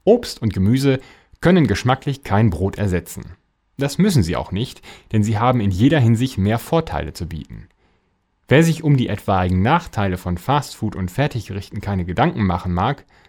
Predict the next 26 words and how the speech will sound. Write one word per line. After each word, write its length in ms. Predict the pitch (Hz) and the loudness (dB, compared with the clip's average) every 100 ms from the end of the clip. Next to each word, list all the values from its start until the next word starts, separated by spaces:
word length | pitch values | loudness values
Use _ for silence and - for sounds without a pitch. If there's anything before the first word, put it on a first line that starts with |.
| _ | _
sollte 280 | 135 175 143 | 0 0 -2
stattdessen 440 | - 101 117 131 | -4 -4 -4 -4
vielleicht 380 | - 110 110 - | -4 -4 -4 -6
einfach 360 | 117 160 160 131 | -4 -2 -2 -2
darüber 320 | 95 87 82 | -4 -4 -2
nachdenken, 600 | 95 113 - 110 107 98 | -2 -2 -2 -4 -4 -6
was 160 | 101 | -4
ihm 100 | 123 | -6
alles 240 | - 104 - | -4 -6 -6
entgeht, 560 | 104 95 160 123 - - | -6 0 0 0 -2 0
wenn 120 | 113 | 2
er 100 | 113 | 2
auf 100 | 98 | -4
frisches 460 | - 135 165 151 - | -6 -6 -4 -6 -2
Obst 320 | 117 - 120 | -4 -4 -6
und 100 | 123 | -2
Gemüse 400 | 107 90 90 101 | 0 0 0 -4
verzichtet. 720 | 113 - 90 - - - _ _ _ _ _ _ _ _ _ - | -6 -6 -6 -8 -12 -18 _ _ _ _ _ _ _ _ _ -2
Auch 260 | 127 160 139 | 0 0 2
wer 220 | 123 - | 0 0
abnehmen 500 | - 107 95 87 82 | 0 2 2 2 -2
oder 220 | 87 82 | -6 -6
sein 220 | 85 87 | -4 -4
Gewicht 400 | 87 117 - - | -2 -4 -6 -2
halten 240 | 160 95 87 | 0 0 -2
möchte, 400 | 95 - 147 | -2 -2 -2